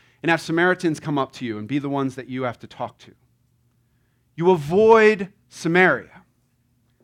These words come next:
Give you a little hint if you think that I'm overblowing this, is down in verse nine. There's another little parenthesis that the writer is telling us. "For Jews have no dealings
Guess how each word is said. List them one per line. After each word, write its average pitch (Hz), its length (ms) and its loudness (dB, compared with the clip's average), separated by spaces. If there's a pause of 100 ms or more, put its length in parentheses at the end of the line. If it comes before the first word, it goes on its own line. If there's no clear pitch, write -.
(180)
Give 254 140 -4
you 254 80 2
a 226 40 0
little 202 380 4
hint - 500 -4
if 139 140 -6
you 151 80 -6
think 156 220 -4
that 135 320 0
I'm 131 220 -4
overblowing 131 640 -4
this, 110 280 -14 (300)
is 156 400 0
down 180 460 0
in 160 300 -2
verse 143 520 -4
nine. 123 580 -4 (100)
There's 139 180 -6
another 151 340 -2
little 139 220 -4
parenthesis 139 880 -8 (260)
that 131 120 -8
the 131 80 -12
writer 127 440 -2
is 120 180 -12
telling 139 380 -8
us. - 300 -20 (640)
"For 170 140 -2
Jews 220 460 -6
have 185 200 2
no 196 220 -2
dealings 147 800 -4